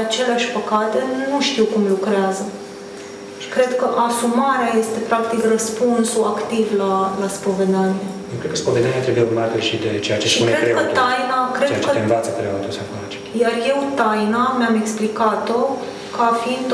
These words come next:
Speaker 1: o chimie între ceea ce trăiesc și ceea ce se întâmplă,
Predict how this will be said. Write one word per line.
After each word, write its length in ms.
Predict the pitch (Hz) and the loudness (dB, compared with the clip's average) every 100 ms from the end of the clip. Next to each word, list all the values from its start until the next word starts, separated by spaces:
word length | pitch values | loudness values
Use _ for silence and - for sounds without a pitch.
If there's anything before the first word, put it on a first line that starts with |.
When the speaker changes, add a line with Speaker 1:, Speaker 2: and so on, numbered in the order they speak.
| 240 | 2
Speaker 1:
o 20 | 233 208 - | 2 -2 -2
chimie 520 | 247 269 262 196 196 190 - - - 202 208 | 0 2 2 2 0 -4 -8 -10 -10 -4 -2
între 500 | 202 202 202 196 196 202 - - - - | 0 0 0 2 0 -2 -8 -12 -14 -6
ceea 280 | - 214 214 208 | 0 2 2 0
ce 140 | 214 196 190 190 - - - - | 2 2 2 -2 -6 -10 -10 -2
trăiesc 520 | 214 214 240 - - - - - - - - - | 2 4 4 2 0 -4 -8 -10 -12 -14 -14 -12
și 220 | - 226 | -6 -4
ceea 280 | 214 220 214 214 | 0 2 2 0
ce 180 | 208 214 202 202 196 - - - - | 0 0 2 0 -2 -6 -8 -12 -6
se 200 | - 226 | 0 2
întâmplă, 800 | 214 233 220 208 - 98 - | 2 2 0 0 0 -2 -2